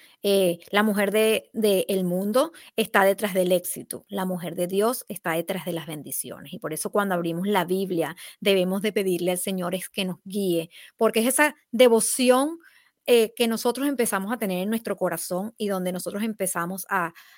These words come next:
a leer la palabra, y es como tú dices, es la obediencia del corazón de la mujer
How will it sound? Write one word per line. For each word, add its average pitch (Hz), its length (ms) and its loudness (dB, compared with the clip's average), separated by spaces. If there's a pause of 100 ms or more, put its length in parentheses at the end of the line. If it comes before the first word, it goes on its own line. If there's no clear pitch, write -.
(120)
a 190 100 2
leer 180 280 0
la 196 180 0
palabra, 185 540 2
y 202 160 -2
es 185 80 -4
como 226 200 -2
tú 202 100 -2
dices, 165 500 -4
es - 200 -4
la 190 160 0
obediencia 190 840 0 (320)
del 190 260 -2
corazón 190 640 -4
de 180 140 -6
la 165 100 -6
mujer 190 460 -8